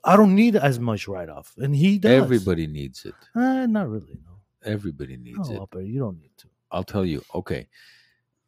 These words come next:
Speaker 2: If you formed a corporation today
Speaker 1: Okay.
Speaker 2: and you had your employer write you, pay you ten ninety-nine,
Speaker 1: Which I do.
Speaker 2: which essentially saves your employer money on
Speaker 1: Of
Speaker 2: taxes
Speaker 1: course
Speaker 2: as
Speaker 1: it
Speaker 2: well.
Speaker 1: does.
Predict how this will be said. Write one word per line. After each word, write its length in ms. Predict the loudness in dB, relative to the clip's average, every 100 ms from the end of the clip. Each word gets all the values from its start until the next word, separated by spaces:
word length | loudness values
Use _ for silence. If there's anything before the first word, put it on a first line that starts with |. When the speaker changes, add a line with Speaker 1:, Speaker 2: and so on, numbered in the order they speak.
| _
Speaker 2:
If 220 | 0 0
you 160 | 0 -2
formed 360 | -2 -6 -4 -4
a 40 |
corporation 720 | -2 -2 0 0 0 -2 -8
today 380 | -12 -14 -14 -14 _ _ _ -20
Speaker 1:
Okay. 380 | _ -14 -10 -10 -10 _ _
Speaker 2:
and 180 | -8 -4
you 100 | -2
had 240 | -2 -2
your 160 | 0 -2
employer 680 | -4 -4 -2 0 -2 -6 -14 _ _ _ _ _ _ _ _ _ _ _ -8
write 260 | -4 -4
you, 260 | -4 -4 -6 _ -6
pay 120 | -2
you 180 | 0 -2
ten 240 | -2 -4
ninety-nine, 600 | -2 -4 -4 -8 -10 -12
Speaker 1:
Which 180 | -10 -6
I 60 | -8
do. 160 | -10 -14
Speaker 2:
which 260 | -4 -4 -4
essentially 720 | -6 -2 -2 -2 -4 -4 -6
saves 400 | -8 -4 -2 0
your 220 | 0 0 -2
employer 480 | -6 -6 -4 -4
money 360 | -6 -8 -8 -8
on 140 | -8
Speaker 1:
Of 40 | -8
Speaker 2:
taxes 320 | -6 -6 -2
Speaker 1:
course 140 | -2
Speaker 2:
as 80 | -2
Speaker 1:
it 60 | -4
Speaker 2:
well. 200 | -4 -4
Speaker 1:
does. 160 | -10